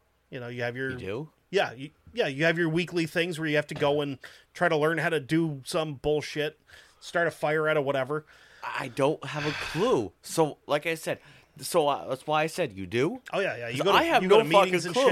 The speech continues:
Speaker 1: shit. They're usually in the school cafeteria.
Speaker 2: I just thought you fucking, like, you know, hey, you took a fucking test or did some shit or you went on every
Speaker 1: Well, it's
Speaker 2: so
Speaker 1: not
Speaker 2: often.
Speaker 1: like going for your driver's license.
Speaker 2: Well, I don't know, man.
Speaker 1: <laughs>
Speaker 2: Like,
Speaker 1: Those
Speaker 2: uh,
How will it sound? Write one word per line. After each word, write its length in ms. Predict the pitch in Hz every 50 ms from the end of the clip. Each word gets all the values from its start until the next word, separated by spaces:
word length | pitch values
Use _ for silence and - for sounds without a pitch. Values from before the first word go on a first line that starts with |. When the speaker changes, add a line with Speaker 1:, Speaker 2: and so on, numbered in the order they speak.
| 185
Speaker 1:
shit. 100 | 185 -
They're 140 | 151 151 160
usually 340 | 170 190 196 175 165 190 196
in 60 | 165
the 60 | 143
school 260 | - - - 180 180 160
cafeteria. 680 | - 170 165 - 156 - - 170 175 175 175 175 170
Speaker 2:
I 100 | 170 277
just 200 | - 381 302 -
thought 180 | - 226 226 220
you 100 | 202 196
fucking, 400 | 170 - 208 208 196 - 202 196
like, 280 | 180 170 156 151 147 -
you 80 | 180
know, 220 | 151 143 135 139 135
hey, 200 | 156 175 185 170
you 120 | 151 139
took 220 | 127 - 175 160 156
a 60 | 147
fucking 320 | - - 170 - - 143 147
test 360 | - 151 143 151 151 - -
or 60 | 139
did 180 | 131 147 139 143
some 180 | - 151 139
shit 260 | 139 - - 156 151
or 100 | - 131
you 140 | 127 123 123
went 220 | 127 139 139 87 131
on 180 | 147 143 139
every 200 | 139 135 135 143
Speaker 1:
Well, 80 | 147 139
it's 40 | 147
Speaker 2:
so 60 | 156
Speaker 1:
not 80 | 185
Speaker 2:
often. 100 | 190 202
Speaker 1:
like 120 | 202 190 156
going 220 | 147 165 190 180
for 100 | 151 175 165
your 80 | 156
driver's 420 | 135 - 120 151 208 196 151 131 139
license. 420 | 127 123 - - - 190 190 -
Speaker 2:
Well, 120 | 214 269
I 60 | 359 403
don't 200 | 480 480 330 220
know, 180 | 175 170 175
man. 380 | 185 226 240 311 349 381 403 381
Speaker 1:
<laughs> 60 | 320
Speaker 2:
Like, 140 | 277 226 226
Speaker 1:
Those 80 | 233 180
Speaker 2:
uh, 140 | 180 180